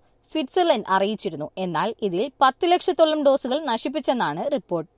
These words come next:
താഴ്ന്ന വരുമാനമുള്ള രാജ്യങ്ങളിലെ വെറും പത്തൊൻപത് ശതമാനം ജനങ്ങൾക്ക് മാത്രമേ വാക്സിൻ ലഭിച്ചിട്ടുള്ളൂ. ഇന്ന് ലോകാരോഗ്യ സംഘടന ഡയറക്ടർ ജനറൽ ടെഡ്രോസ് അദനോം ഗബ്രിയേസിസ് അടുത്തിടെ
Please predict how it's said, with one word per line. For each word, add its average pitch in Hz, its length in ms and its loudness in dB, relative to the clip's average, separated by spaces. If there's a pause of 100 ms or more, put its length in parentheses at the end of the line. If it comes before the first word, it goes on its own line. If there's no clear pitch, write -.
(140)
താഴ്ന്ന 330 360 2
വരുമാനമുള്ള 370 540 0
രാജ്യങ്ങളിലെ 302 580 -2 (100)
വെറും 254 300 0 (120)
പത്തൊൻപത് 320 560 2
ശതമാനം 339 600 0
ജനങ്ങൾക്ക് 302 400 2
മാത്രമേ 240 520 -2 (100)
വാക്സിൻ 247 420 0
ലഭിച്ചിട്ടുള്ളൂ. 170 500 -4 (180)
ഇന്ന് 247 220 0 (340)
ലോകാരോഗ്യ 330 520 10
സംഘടന 214 420 -2 (360)
ഡയറക്ടർ 320 540 8
ജനറൽ 285 400 6 (200)
ടെഡ്രോസ് 247 540 4 (240)
അദനോം 277 440 4 (180)
ഗബ്രിയേസിസ് 339 840 6 (300)
അടുത്തിടെ 208 460 0